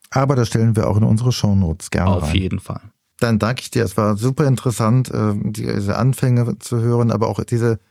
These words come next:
Speaker 1: diese Entwicklung über die Jahrzehnte nochmal abgebildet zu bekommen.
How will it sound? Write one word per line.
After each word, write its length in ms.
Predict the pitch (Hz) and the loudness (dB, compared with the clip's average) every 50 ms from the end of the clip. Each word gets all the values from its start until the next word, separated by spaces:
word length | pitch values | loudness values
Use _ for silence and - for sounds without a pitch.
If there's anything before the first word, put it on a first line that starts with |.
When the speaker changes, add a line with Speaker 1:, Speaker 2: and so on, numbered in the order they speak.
| _ _ - | _ _ -2
Speaker 1:
diese 160 | 120 131 139 | 0 2 2
Entwicklung 520 | 131 110 - - 165 165 - 139 127 131 | 2 2 2 0 -2 0 2 0 2 2
über 160 | 135 120 120 | 2 2 2
die 80 | 110 113 | 2 4
Jahrzehnte 500 | 113 110 101 - - 120 117 117 113 110 | 2 2 2 0 0 2 2 2 4 4
nochmal 340 | 104 104 98 104 104 98 - | 2 2 4 2 2 2 2
abgebildet 540 | - 98 - - 113 101 104 101 101 98 - | -2 -4 -4 -4 -4 -2 0 0 -2 -2 -4
zu 120 | - 98 | -4 -4
bekommen. 380 | 101 101 - - 90 82 87 | -4 -4 -2 -2 -2 -2 -2